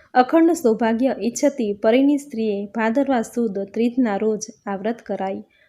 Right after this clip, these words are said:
તમે તે વ્રત મને પામવા માટે કેવી રીતે કરેલું તે યાદ છે ને? તમે બાર વર્ષ શીર્ષાસન કર્યું હતું.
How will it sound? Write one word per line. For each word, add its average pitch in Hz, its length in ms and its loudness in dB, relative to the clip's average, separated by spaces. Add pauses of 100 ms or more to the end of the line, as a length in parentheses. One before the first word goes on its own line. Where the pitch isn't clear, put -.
(180)
તમે 233 220 4
તે 214 200 4
વ્રત 233 340 0
મને 202 300 -4
પામવા 220 440 0
માટે 196 640 -6
કેવી 233 160 6
રીતે 269 280 -2
કરેલું 202 560 -4 (160)
તે 202 60 -2
યાદ 202 260 0
છે 311 240 -6
ને? 202 260 -4 (540)
તમે 247 220 4
બાર 233 380 4
વર્ષ 226 380 0 (320)
શીર્ષાસન 262 560 -2
કર્યું 202 400 -4
હતું. 208 320 -8